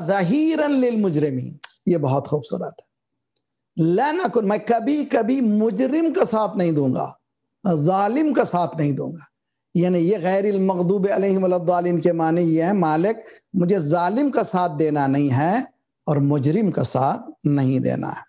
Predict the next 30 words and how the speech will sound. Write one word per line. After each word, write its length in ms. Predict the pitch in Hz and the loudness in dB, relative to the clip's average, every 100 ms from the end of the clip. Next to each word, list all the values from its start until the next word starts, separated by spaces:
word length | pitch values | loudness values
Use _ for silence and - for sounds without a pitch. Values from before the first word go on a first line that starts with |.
| _ _ _ _ - _ _ - | _ _ _ _ -20 _ _ -2
اللہ 180 | 190 | 0
انشاءاللہ 360 | 180 160 170 165 | 0 0 0 -2
توفیق 420 | 160 156 139 190 | -2 -2 0 -2
دے 180 | 170 185 | 0 -2
کہ 140 | 175 | 0
ہم 200 | 147 139 | 0 0
لوگ 180 | 143 143 | 0 0
اس 200 | - - | -2 -2
چیز 220 | 156 139 | -2 -2
کو 80 | - | -2
سمجھیں 500 | 131 147 156 156 214 247 - _ _ _ _ _ - | -2 0 0 0 0 -2 -4 _ _ _ _ _ -4
اور 560 | 151 143 139 143 - 220 - _ _ _ _ - - | 0 2 0 0 -4 -6 -14 _ _ _ _ -10 -4
انشاءاللہ، 760 | 151 - 151 147 156 226 - - _ _ _ _ _ _ _ _ _ | -2 0 0 2 0 -2 -6 -14 _ _ _ _ _ _ _ _ _
اور 120 | 165 | 0
ہمیں 560 | 139 156 143 143 147 233 | 2 2 2 2 0 -2
اللہ 380 | 151 151 151 139 - _ _ _ _ - | -2 0 0 -2 -6 _ _ _ _ -2
اس 160 | 180 | 0
راستے 400 | 202 196 233 - 247 | 0 0 -2 -2 -2
پہ 60 | 190 | 0
چلائے 520 | - 165 185 180 139 | 0 0 2 2 0
اور 200 | 185 160 | 0 0
روزانہ 460 | 170 226 220 285 | 2 0 0 0
ہماری 400 | 247 180 180 170 | 2 2 2 2
نماز 480 | 165 147 147 175 156 | 2 2 2 0 -2
بہتر 460 | 143 143 123 - 180 | -2 0 0 -2 -2
سے 180 | - 156 | -2 -2
بہتر 360 | 131 123 170 | -2 -4 -6
ہو 160 | 139 139 | -6 -10
جائے، 340 | 135 - - _ _ _ _ - | -16 -20 -20 _ _ _ _ -4
ہم 160 | 160 | -2